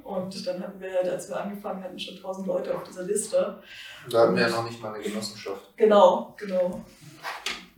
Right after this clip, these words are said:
Speaker 1: Und es war ja auch für uns, es hat uns ja auch nochmal so ein anderes Selbstbewusstsein gegeben, so dass halt so viele Leute gesagt haben, "Ja, ich will auf eure Newsletterliste." <laughs> Oder so.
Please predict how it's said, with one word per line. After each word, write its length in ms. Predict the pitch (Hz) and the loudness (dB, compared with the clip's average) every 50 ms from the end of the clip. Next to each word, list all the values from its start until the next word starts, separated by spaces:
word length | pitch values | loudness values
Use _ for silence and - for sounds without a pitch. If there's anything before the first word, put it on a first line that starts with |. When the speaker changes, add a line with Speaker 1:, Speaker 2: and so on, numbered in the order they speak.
| - - - - | -20 -16 -10 -4
Speaker 1:
Und 320 | 180 190 190 185 190 185 | -2 0 0 0 0 -2
es 400 | - - - - - - - - | -8 -10 -12 -14 -14 -16 -2 6
war 140 | 185 180 180 | 8 10 10
ja 140 | 185 180 - | 12 10 8
auch 80 | - - | 4 2
für 80 | - 196 | 0 -2
uns, 240 | - 180 - - - | 0 0 -2 -2 -4
es 120 | - - | -6 -8
hat 100 | 180 180 | -10 -10
uns 120 | 185 185 - | -6 -2 0
ja 120 | 180 - | 0 2
auch 60 | 180 | 0
nochmal 180 | 180 180 175 175 | 0 -4 -6 -6
so 80 | 175 | -6
ein 60 | 180 - | -6 -8
anderes 260 | - - - - - | -8 -8 -8 -6 0
Selbstbewusstsein 840 | 180 - - 170 165 - 185 180 180 - - 180 175 175 170 170 | 0 0 0 0 -4 -8 -10 -8 -6 -4 -2 -2 -2 -2 -4 -6
gegeben, 280 | - 175 180 180 180 175 | -8 -8 -6 -6 -6 -6
so 100 | 175 170 | -6 -6
dass 180 | 170 170 - | -6 -6 -4
halt 140 | 180 175 175 | -4 -6 -6
so 80 | 180 180 | -6 -10
viele 220 | 175 208 196 175 | -10 -6 -4 0
Leute 260 | 175 175 170 175 175 | 2 2 2 2 0
gesagt 340 | 180 175 - 160 160 165 - | -2 -6 -6 -6 -6 -6 -8
haben, 120 | 180 165 165 | -8 -8 -6
"Ja, 160 | 175 180 180 | -4 -4 -4
ich 160 | 180 - - | -4 -6 -8
will 80 | 180 180 | -6 -6
auf 100 | 175 - | -4 -4
eure 180 | 180 175 170 | -4 -6 -6
Newsletterliste." 960 | 165 175 185 - - 180 170 170 165 165 170 - - - - 190 220 - - - | -6 -8 -8 -4 0 0 0 0 0 -8 -8 -10 -10 -8 -6 -6 -8 -8 -10 -10
<laughs> 40 | - | -6
Oder 100 | - 190 | -2 0
so. 280 | - - 262 254 262 | 2 6 8 8 8